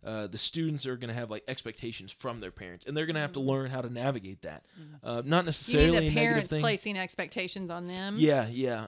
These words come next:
Speaker 1: And,
Speaker 2: Okay.
Speaker 1: and I don't think that that will necessarily be a negative thing. It's just gonna, I think it'll honestly give our students an opportunity to figure out how to nag-, navigate hard, hard things, eh, like, how to do things in a way that's like, "I'm growing up,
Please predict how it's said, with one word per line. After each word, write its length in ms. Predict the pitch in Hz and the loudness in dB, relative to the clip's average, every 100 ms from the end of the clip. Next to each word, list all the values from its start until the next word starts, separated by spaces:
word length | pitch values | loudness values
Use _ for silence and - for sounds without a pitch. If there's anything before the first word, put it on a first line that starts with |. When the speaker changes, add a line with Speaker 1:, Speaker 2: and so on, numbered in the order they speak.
| - | -6
Speaker 1:
And, 160 | 139 147 | -2 -2
Speaker 2:
Okay. 180 | - 180 | -2 -2
Speaker 1:
and 120 | 165 | 2
I 80 | 185 | 4
don't 220 | 214 208 | 2 2
think 160 | 180 156 | 0 2
that 120 | 147 | 2
that 180 | 156 143 | 2 2
will 100 | 143 | 2
necessarily 480 | 147 - 151 131 | 2 4 4 4
be 140 | 123 110 | 2 -2
a 40 | |
negative 440 | 104 123 143 175 - | -2 -2 0 0 0
thing. 280 | - 220 - | -4 -4 -2
It's 160 | 127 | -2
just 260 | 135 120 - | -2 -4 -4
gonna, 280 | 127 113 101 | -2 -2 0
I 100 | 135 | 0
think 220 | 143 208 151 | 0 0 -2
it'll 200 | 120 - | -2 0
honestly 460 | 131 196 151 - | 2 4 2 -2
give 240 | 120 123 117 | 2 4 4
our 160 | 110 | 4
students 320 | - 135 123 117 | 2 -4 -4 -2
an 60 | |
opportunity 600 | 113 - - 135 120 104 | -2 -4 -6 -4 -4 -6
to 140 | 104 98 | -8 -8
figure 320 | - 107 107 | -8 -4 -2
out 120 | 92 | -2
how 40 | 107 | -4
to 80 | |
nag-, 360 | 98 101 107 104 - | -4 -2 -4 -8 -8
navigate 580 | 120 123 127 101 107 - _ _ _ - | -2 0 0 -2 -4 -6 _ _ _ -2
hard, 480 | 113 110 110 95 - - | 2 2 0 -6 -16 -10
hard 220 | 120 107 | -8 -8
things, 460 | 107 147 - - - | -6 -6 -8 -14 -10
eh, 200 | 95 92 - | -8 -8 -10
like, 220 | 101 92 87 | -8 -8 -8
how 120 | 113 | -12
to 100 | 101 | -10
do 360 | 98 107 107 104 - | -8 -8 -8 -12 -14
things 480 | 107 113 104 - - _ _ _ _ | -10 -8 -10 -14 -20 _ _ _ _
in 140 | 107 | -8
a 80 | 107 | -6
way 240 | 92 95 101 | -4 -2 -4
that's 200 | 95 92 | -4 -8
like, 160 | 85 - | -8 -6
"I'm 220 | 120 117 | -4 -4
growing 400 | 127 123 120 110 | -2 -2 -2 -4
up, 240 | 131 - | -6 -8